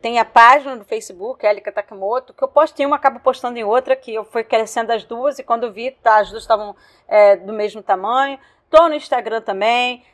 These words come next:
tem, tô no Twitter, tem meu blog. Meu blog é um lugar, é um cantinho muito, muito meu. É elica takimoto ponto com, né, que, que inclusive algumas crônicas dali que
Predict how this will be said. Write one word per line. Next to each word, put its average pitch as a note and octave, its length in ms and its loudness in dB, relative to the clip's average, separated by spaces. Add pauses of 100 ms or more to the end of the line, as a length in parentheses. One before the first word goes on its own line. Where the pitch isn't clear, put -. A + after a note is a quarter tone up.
(140)
tem, C#4 560 -6
tô C#4 220 0
no C4+ 100 -4
Twitter, B3 600 -6
tem D4+ 180 4
meu D#4 160 4
blog. A3+ 380 6
Meu A3+ 140 -6
blog C4+ 360 2
é C4 60 0
um C4 100 -4
lugar, B3+ 420 2
é B3 60 -2
um B3 80 -6
cantinho C4 420 -14
muito, A#3+ 760 -12
muito G#3+ 400 -14
meu. E3+ 340 -6 (260)
É G#3 280 8
elica A3+ 240 -4
takimoto G#3+ 500 -10
ponto G#3 360 -12
com, A#3 380 -4 (320)
né, G#3+ 140 -2
que, G3+ 640 -4 (200)
que A3+ 260 -6
inclusive A#3+ 440 -4
algumas B3 360 0
crônicas A3 420 -4
dali A#3+ 460 -2
que C4 260 -10